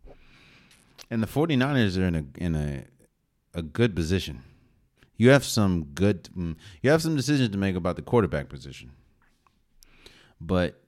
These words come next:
there, you're hearing a lot of rumblings that's, you know, there's this guy that's in Tampa Bay that might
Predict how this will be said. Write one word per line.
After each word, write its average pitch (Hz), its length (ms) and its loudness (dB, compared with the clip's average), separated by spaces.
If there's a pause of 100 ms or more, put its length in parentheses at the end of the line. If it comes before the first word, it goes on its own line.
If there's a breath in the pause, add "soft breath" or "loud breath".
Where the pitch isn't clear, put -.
(260)
there, 90 200 -2
you're 82 320 -6
hearing 120 240 4
a 107 80 2
lot 110 180 2
of 95 100 0
rumblings 92 420 2
that's, - 360 -6 (120)
you 90 180 -6
know, 76 240 -6 (380 soft breath)
there's 92 240 2
this 87 160 -2
guy 95 300 2
that's 85 200 -2
in 80 140 -4
Tampa 87 300 -2
Bay 90 260 -2
that 69 180 -6
might 71 420 -10